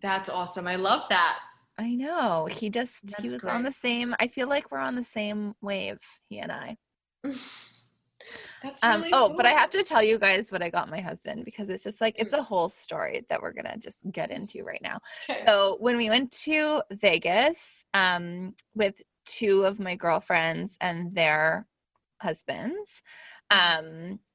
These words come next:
Speaker 2: for New Year's, the girl, one night the girls went to Britney Spears and the guys went out and did their own thing. And my husband was, like,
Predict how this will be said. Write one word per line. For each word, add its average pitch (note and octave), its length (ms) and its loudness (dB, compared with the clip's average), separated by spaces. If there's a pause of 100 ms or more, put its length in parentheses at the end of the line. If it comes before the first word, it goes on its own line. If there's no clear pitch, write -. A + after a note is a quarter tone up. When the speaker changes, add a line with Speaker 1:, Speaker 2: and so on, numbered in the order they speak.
(340)
Speaker 2:
for - 160 -6
New F3+ 160 -6
Year's, E3 480 -2
the A3 80 4
girl, F3 400 0
one F#3+ 160 0
night F#3+ 200 0
the A3 100 2
girls F3 520 0
went F3 280 -4
to G3+ 100 -4
Britney F3 320 -6
Spears E3 360 0
and E3+ 100 -4
the E3+ 60 -4
guys E3 340 -2
went E3 120 -4
out - 80 -4
and F#3 80 -4
did F3 140 0
their D#3+ 160 4
own D#3+ 160 -2
thing. E3+ 320 4
And G#3+ 100 4
my F#3 100 4
husband G#3 340 2
was, B3 180 4
like, C4 140 4